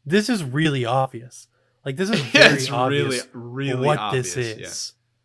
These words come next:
Speaker 1: Like, this is not like a, "Oh, haha, we, you know, it's not," no, this is very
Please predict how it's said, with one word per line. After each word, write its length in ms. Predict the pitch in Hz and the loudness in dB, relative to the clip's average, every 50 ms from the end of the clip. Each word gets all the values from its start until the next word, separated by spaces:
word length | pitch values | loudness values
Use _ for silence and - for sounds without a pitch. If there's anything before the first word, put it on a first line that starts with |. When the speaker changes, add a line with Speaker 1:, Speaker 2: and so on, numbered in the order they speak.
| _ _ _ _ _ _ _ _ _ | _ _ _ _ _ _ _ _ _
Speaker 1:
Like, 120 | - 147 147 | -10 -8 -4
this 120 | 147 175 185 | -4 -4 -4
is 80 | 190 | -2
not 220 | 185 180 175 170 156 | 0 2 2 2 2
like 180 | 147 147 131 | 0 -2 -2
a, 140 | 139 127 127 | -2 -4 -2
"Oh, 480 | 147 170 185 180 170 160 151 147 135 131 - _ _ _ _ _ _ _ _ | 0 2 4 4 4 4 2 0 -2 -4 -8 _ _ _ _ _ _ _ _
haha, 640 | _ - 160 151 143 147 147 147 143 139 131 127 123 127 - _ _ _ _ _ _ _ _ | _ -4 -2 -2 0 0 0 2 2 2 2 0 -2 -4 -8 _ _ _ _ _ _ _ _
we, 120 | 131 131 | -8 -6
you 240 | 127 131 139 139 135 127 | -6 -6 -6 -6 -6 -6
know, 380 | 120 117 117 117 117 120 120 | -6 -6 -8 -8 -10 -10 -10
it's 220 | 120 117 - - - | -12 -14 -16 -14 -14
not," 140 | 139 135 127 - - - _ _ | -14 -14 -14 -16 -20 -20 _ _
no, 200 | 190 202 196 180 | 0 2 2 2
this 240 | 180 208 202 - | 2 0 0 -2
is 160 | 233 220 170 131 | -4 -4 -6 -8
very 560 | 120 117 127 156 160 151 139 131 123 120 | -8 -4 0 2 2 2 2 0 -2 -4